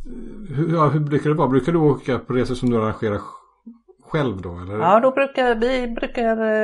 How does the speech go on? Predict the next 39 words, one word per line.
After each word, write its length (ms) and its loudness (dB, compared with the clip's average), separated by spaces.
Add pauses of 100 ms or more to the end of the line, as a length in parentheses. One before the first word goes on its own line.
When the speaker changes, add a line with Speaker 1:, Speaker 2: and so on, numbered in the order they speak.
Speaker 2:
eh, 60 0
fixa 600 -2
och 180 -2
dona 240 -2
själv, 160 -4
beställa 460 -2
flyg 340 -8
och 220 -2
beställa 440 -4
boenden. 680 -6
Ja, 80 -12
Speaker 1:
Ja. 460 0
Speaker 2:
då 140 2
gör 140 2
vi 60 0
det 120 -2
själva. 340 0 (400)
Speaker 1:
Just 200 -10
det. 220 -14 (220)
Speaker 2:
Ja, 280 -4 (360)
det 60 4
Speaker 1:
Men 100 6
Speaker 2:
går 60 6
Speaker 1:
vad 120 10
är, 40 8
Speaker 2:
så 60 6
Speaker 1:
vad 80 4
är 100 10
Speaker 2:
lätt 120 6
Speaker 1:
viktigt 200 6
Speaker 2:
nu. 80 6
Speaker 1:
för 140 0
att 80 4
det 80 0
ska 140 0
bli 120 0
lyckat 320 -4
då? 220 -8 (1400)
Speaker 2:
Eh, 460 2